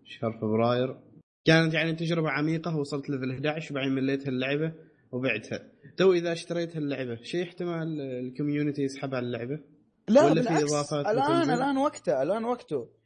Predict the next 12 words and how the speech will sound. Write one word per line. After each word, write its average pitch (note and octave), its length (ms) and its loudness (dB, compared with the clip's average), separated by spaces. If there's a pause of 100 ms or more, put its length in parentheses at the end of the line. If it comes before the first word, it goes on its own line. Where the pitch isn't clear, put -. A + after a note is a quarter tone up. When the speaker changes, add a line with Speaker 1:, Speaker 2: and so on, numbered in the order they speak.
(240)
Speaker 2:
تقول C#4 240 2
لي C#4 80 4
الآن C4+ 280 2
ليه C4 120 6
وقته؟ G3 380 0
لأنه C#4 240 0
الآن D#4+ 420 0
كل G4 200 -4
الشعب B3 340 -2
رجع G#3 280 0
يلعب، G#3+ 440 2
لأنه G#3 720 0